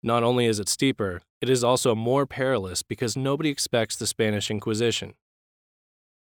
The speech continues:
In addition to that, he also has to do his work on two fronts.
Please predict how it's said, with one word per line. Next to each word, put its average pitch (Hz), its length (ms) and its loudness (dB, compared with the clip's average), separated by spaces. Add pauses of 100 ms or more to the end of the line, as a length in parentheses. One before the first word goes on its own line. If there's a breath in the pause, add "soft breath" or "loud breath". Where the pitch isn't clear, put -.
(140)
In 147 120 4
addition 139 380 4
to 120 80 4
that, 123 320 4
he 123 140 0
also 127 380 2
has 123 180 2
to - 60 -4
do 117 160 0
his 110 160 0
work 107 260 0
on 101 180 0
two 107 220 -2
fronts. - 540 -6